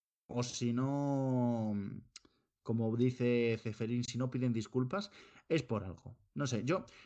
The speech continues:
esto ya te digo, el verano, el verano que se viene calentito, van a pasar muchas cosas, pero muchas, ¿eh?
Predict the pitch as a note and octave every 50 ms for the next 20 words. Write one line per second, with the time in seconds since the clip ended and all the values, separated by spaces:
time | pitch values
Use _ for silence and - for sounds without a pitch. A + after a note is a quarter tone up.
0 | - _ - D#3 - - F#3 - C3 C#3 C3+ B2+ A#2 G#2 G2 F#2 G2 G#2 - _
1 | _ C3 B2 A2+ A2+ A2 B2+ A#2 G#2 A#2 - - _ _ _ _ _ _ - A2+
2 | G#2+ G#2 G2+ F#2+ F#2+ A2 A2 A#2 A2+ - G#2 G2+ G#2+ C3 C3 B2 A2+ G#2+ G#2 G#2+
3 | C#3 E3+ - - A2+ G#2+ A2+ A#2+ C3+ C3+ C3+ B2 D3 D#3 D3+ C#3+ C3 B2 A2+ -
4 | - - - - - G#2 G#2+ - - _ _ _ _ _ - A2 G2+ F#2+ C#3 G3
5 | G3+ - G#2+ G#2 A#2 A2 - -